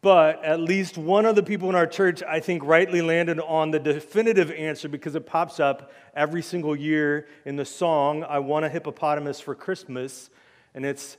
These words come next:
it's, see if I can get it right, it's rhinoceroses.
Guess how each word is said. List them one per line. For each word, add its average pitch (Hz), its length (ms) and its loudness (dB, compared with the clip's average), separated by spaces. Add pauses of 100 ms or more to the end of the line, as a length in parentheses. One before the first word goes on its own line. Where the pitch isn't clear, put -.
it's, 135 160 -14
see - 160 -10
if 131 100 -12
I 139 80 -4
can 127 200 -8
get 135 120 0
it 131 80 -6
right, 123 380 -2
it's 135 180 -10
rhinoceroses. 135 1300 -6